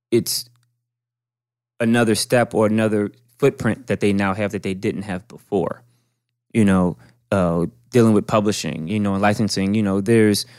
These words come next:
you know, T V shows, films, you know, that get released all over the planet that you have opportunities to get placements and generate revenue.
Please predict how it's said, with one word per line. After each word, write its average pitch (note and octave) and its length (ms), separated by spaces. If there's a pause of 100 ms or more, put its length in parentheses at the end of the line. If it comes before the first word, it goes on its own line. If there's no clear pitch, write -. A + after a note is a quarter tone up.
(400)
you A#2+ 140
know, F#2+ 400 (280)
T D3+ 180
V E3 120
shows, F#2+ 640 (460)
films, A#2+ 720 (520)
you C3 100
know, A2+ 100
that A2+ 140
get A2+ 160
released A#2 560 (800)
all C#3 220
over C3 140
the A#2 100
planet C3+ 520 (340)
that B2 320 (500)
you B2+ 140
have A#2 140
opportunities B2 720 (200)
to B2+ 80
get A#2+ 240
placements C3 720 (260)
and A2 260
generate A#2+ 340
revenue. A#2 400